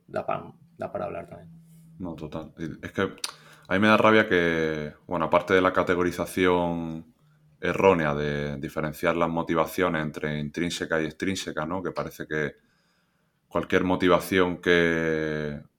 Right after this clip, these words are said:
Speaker 2: está reforzada por la persona que no eres tú mismo es tóxica o,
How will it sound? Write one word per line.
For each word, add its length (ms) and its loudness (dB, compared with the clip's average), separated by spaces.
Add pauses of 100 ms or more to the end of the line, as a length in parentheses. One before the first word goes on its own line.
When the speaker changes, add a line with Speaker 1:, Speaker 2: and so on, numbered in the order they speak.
Speaker 2:
está 280 -2
reforzada 680 2
por 340 0
la 500 -2
persona 840 -2 (380)
que 100 -8
no 200 0
eres 180 -2
tú 140 -6
mismo 440 0
es 380 -4 (380)
tóxica 760 2
o, 420 0